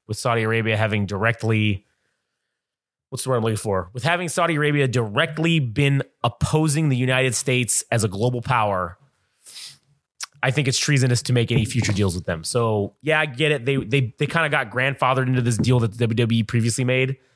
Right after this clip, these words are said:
So I guess I can't fault them too much because they kinda, like Frank said, okay, sure, they have to abide by it.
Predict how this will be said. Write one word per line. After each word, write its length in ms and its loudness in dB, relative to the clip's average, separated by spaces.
So 300 0
I 120 0
guess 120 2
I 60 2
can't 200 0
fault 220 0
them 80 -6
too 160 -2
much 380 0
because 240 -2
they 80 -4
kinda, 380 -2
like 200 -2
Frank 220 -2
said, 240 0
okay, 200 0
sure, 220 -2
they 80 0
have 160 0
to 100 -2
abide 300 -2
by 220 0
it. 100 -2